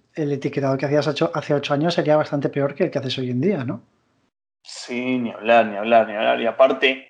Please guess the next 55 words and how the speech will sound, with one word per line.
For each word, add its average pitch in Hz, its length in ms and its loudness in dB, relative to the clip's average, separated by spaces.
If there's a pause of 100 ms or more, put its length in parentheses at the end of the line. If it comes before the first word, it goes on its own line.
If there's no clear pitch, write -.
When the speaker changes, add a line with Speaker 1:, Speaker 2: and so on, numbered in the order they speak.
(240)
Speaker 2:
hace 135 260 -6
ocho 135 280 4
años 151 180 4
vos - 120 2
ponías 139 260 -4
un 139 60 -2
etiquetado 131 420 2
que 131 60 2
decías, 127 280 0 (220)
"Esto 127 340 -8
va 127 200 6
a 127 40 6
romper, 127 320 0
la 127 100 4
gente 139 180 -4
está 139 120 0
buscando 147 540 2
este, 147 460 2
este 143 260 -10
keyword, 165 480 0
este 139 180 -2
tag", 160 400 2 (300)
y 135 60 -4
hoy 143 140 2
en 127 140 0
día 151 160 4
no 131 60 2
existe 120 480 -8
más. 131 240 2
Por - 100 -8
ejemplo, 131 240 -2
cuando 120 240 0
hice 156 140 0
una 139 100 0
foto, 165 320 0
no 127 80 -2
sé, 120 160 -2
del 113 200 -4
Mundial 143 520 4
de 147 100 6
Brasil 135 400 0
dos 123 140 -2
mil 143 180 -6
catorce, 151 720 2 (800)
Speaker 1:
Claro. 135 220 -4
Speaker 2:
ya 139 180 0
hoy, 135 180 4 (140)
<laughs> 202 200 0
¿quién 175 220 4
busca 143 340 2
eso? 113 300 -2
Speaker 1:
Ya, 151 140 0
Speaker 2:
Por 135 100 4
eso, 143 200 2
Speaker 1:
ya. 120 140 -8